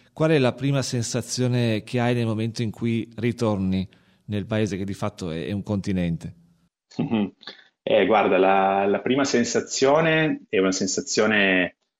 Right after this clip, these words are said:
Speaker 2: eh, olfattiva. Ogni volta che varco le,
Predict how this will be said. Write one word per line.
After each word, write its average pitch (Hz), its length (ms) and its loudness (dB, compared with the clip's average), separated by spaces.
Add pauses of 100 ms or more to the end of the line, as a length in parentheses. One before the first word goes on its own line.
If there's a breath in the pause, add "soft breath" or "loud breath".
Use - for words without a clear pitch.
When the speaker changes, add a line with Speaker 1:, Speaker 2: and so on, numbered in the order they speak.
Speaker 2:
eh, 92 540 2
olfattiva. 98 1000 2 (160)
Ogni 98 240 0
volta 95 340 4
che 92 680 4
varco 98 500 4
le, 95 200 4